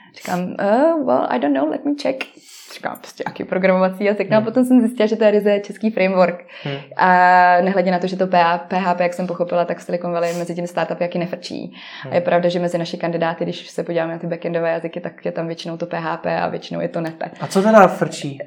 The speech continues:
Speaker 1: No, frčí a t-, t-, hodně, t-, Ruby, Node.js,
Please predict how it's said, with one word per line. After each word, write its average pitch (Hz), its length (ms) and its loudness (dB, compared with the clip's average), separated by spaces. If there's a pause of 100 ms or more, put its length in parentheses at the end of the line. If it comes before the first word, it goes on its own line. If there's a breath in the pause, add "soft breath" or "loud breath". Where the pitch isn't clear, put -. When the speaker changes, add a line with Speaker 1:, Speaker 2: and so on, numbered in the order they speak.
Speaker 1:
No, 214 200 4
frčí 196 420 0
a 170 300 8
t-, 175 220 -8
t-, 175 160 4
hodně, 180 460 2
t-, 170 320 4
Ruby, 185 540 6
Node.js, 175 800 6